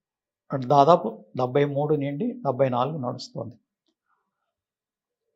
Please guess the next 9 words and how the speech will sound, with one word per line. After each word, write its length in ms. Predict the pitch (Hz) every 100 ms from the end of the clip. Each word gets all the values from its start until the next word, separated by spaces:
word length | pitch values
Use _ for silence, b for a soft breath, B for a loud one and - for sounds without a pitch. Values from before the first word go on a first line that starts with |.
| -
ఈ 200 | 175 175
జీవితానికి 960 | 165 220 226 208 170 165 165 135 147 - _ _ _ _ _ _ -
ఇది 600 | 156 160 196 139 - - _ _ _ _ _ _ _ _ _ _ _ _ _ _ _ -
ఎప్పుడు 380 | 147 151 247 220
నా, 480 | 160 143 143 143 143 - _ _ _ -
నేను 300 | 135 151 160
చిన్నప్పటి 520 | - 190 220 220 185
నుంచి 240 | 170 160
కూడా 360 | 151 151 226